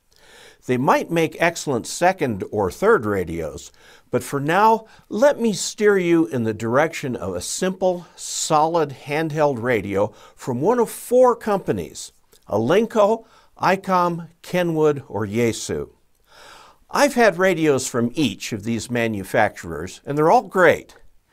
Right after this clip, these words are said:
I really recommend starting with something basic.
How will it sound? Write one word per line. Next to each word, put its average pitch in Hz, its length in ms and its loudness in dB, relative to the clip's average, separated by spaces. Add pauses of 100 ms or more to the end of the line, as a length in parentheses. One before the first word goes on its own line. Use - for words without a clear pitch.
(460)
I 185 80 4
really 269 420 2
recommend 143 600 0
starting 147 500 0
with 104 80 -4
something 110 540 -6
basic. - 580 -4